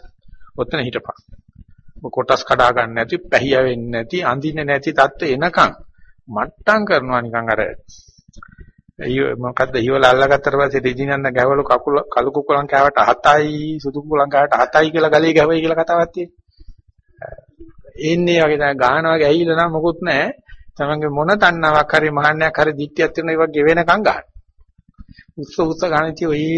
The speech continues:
ඉන්න ඕන එක පටන් ගන්නකන් ඉන්න ඕන. ඔබ වහන්සේට දිගු කාලයක් භාවනාවේ,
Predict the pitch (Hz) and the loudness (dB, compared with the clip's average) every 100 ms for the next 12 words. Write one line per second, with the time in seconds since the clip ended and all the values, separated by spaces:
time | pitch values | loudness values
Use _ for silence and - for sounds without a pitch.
0 | 175 180 160 151 147 143 165 139 147 143 | 0 0 0 0 0 -2 -4 -4 -6 -8
1 | 127 127 165 127 - - - _ _ _ | -10 -10 -10 -12 -16 -18 -20 _ _ _
2 | - _ - - _ - _ _ - - | -20 _ -20 -20 _ -20 _ _ -20 -20
3 | - - - - 131 151 151 160 - 156 | -20 -20 -16 -10 -2 2 2 0 -4 -2
4 | 156 151 151 143 147 165 160 160 156 - | -2 0 0 0 -2 0 4 4 4 0
5 | 127 151 156 151 | 0 2 -2 -2